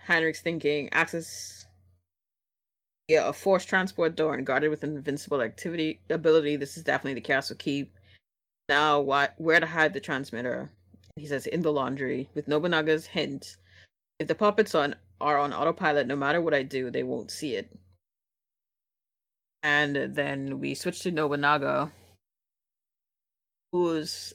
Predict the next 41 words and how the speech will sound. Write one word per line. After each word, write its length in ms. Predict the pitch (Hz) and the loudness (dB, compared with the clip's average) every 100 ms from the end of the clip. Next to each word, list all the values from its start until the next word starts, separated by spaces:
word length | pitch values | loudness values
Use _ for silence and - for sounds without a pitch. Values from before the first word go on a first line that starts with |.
| - | -16
saying 380 | - 165 156 156 | -6 -2 -2 -2
that, 180 | 143 - _ | -6 -8 _
that 120 | 139 | -4
he's 380 | 165 - 151 156 | -2 -4 -6 -4
been 220 | - 135 | -2 -2
popped 400 | - 160 147 - | -2 0 0 0
back 200 | 139 139 | 0 0
to 100 | - | -4
the 80 | 165 | -8
original 300 | 139 151 139 | -6 -6 -4
room. 280 | 156 139 165 | -2 -2 -4
So 120 | - | -6
he 40 | |
says 240 | 147 170 - | -2 -2 -2
the 120 | 160 | -8
door 560 | 160 143 156 156 156 - _ _ _ _ _ _ _ _ _ _ | 0 4 6 6 2 -2 _ _ _ _ _ _ _ _ _ _
takes 220 | 190 190 208 | 0 2 0
you 80 | 208 | 0
to 120 | 190 | -2
the, 140 | - | -2
that 200 | 151 180 | 2 4
door 140 | 190 147 | 4 0
in 60 | |
the 60 | 160 | 0
bathroom 360 | 143 139 - 160 | 2 0 0 -4
takes 220 | 160 - | -4 -2
you 60 | |
to 40 | 156 | -2
the 80 | 131 | 0
hideout, 460 | 156 127 120 123 - | 0 2 0 -2 -8
and 140 | 135 | -2
this 160 | 147 - | -2 -2
door 440 | 135 127 117 123 - _ _ _ _ _ _ _ _ | -4 -2 -2 -6 -12 _ _ _ _ _ _ _ _
takes 160 | 160 156 | -6 -2
you 100 | 92 | -4
inside 400 | 147 - 139 131 | 0 2 2 2
room 120 | 131 | -4
three 200 | - 139 | -4 -4
one 160 | 127 - | -4 -4
oh 80 | 123 | -4
one. 340 | 131 123 | -4 -4